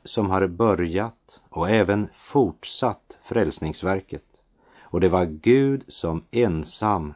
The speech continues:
fullförde frälsningsverket. Och det tredje, den första Adam kom till liv på jorden genom ett skapelseunder,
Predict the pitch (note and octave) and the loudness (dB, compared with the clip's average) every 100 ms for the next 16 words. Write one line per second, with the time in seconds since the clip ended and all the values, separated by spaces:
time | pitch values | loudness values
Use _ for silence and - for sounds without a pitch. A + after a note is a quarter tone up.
0 | _ - - A#2 D2+ C#2+ - - C3 F#2+ | _ -8 2 2 2 -4 -8 0 2 2
1 | D#2 C#2 - - G2+ D#2 - E2+ - F#2 | -2 -8 -14 -6 -4 -4 -6 -12 -8 -8
2 | F#2 - - _ _ _ _ _ _ _ | -10 -16 -20 _ _ _ _ _ _ _
3 | _ - G2+ G2 B2 G2+ C#2+ E2 D2+ _ | _ -2 0 2 2 2 0 -6 -8 _
4 | _ _ - - G2+ F#2+ D3+ C3+ - - | _ _ -4 2 2 2 2 2 0 -2
5 | D3+ - F#2+ F#2 G2 A2+ A#2 - F2+ F2+ | -2 2 4 4 4 2 0 -2 -2 0
6 | F#2 A2+ A2+ C3 A#2 G#2 G2 - A#2+ F2 | -2 0 2 2 2 2 0 0 0 2
7 | E2+ E2+ F#2 F#2 E2 D#2+ E2 E2+ - - | -2 0 -2 0 -2 -2 -2 -4 -6 -4
8 | B2+ G#2 - E2 - F#2+ G2 F#2+ G#2+ G#2 | 0 0 0 -6 -4 -6 -2 -2 0 -4
9 | E2 | -8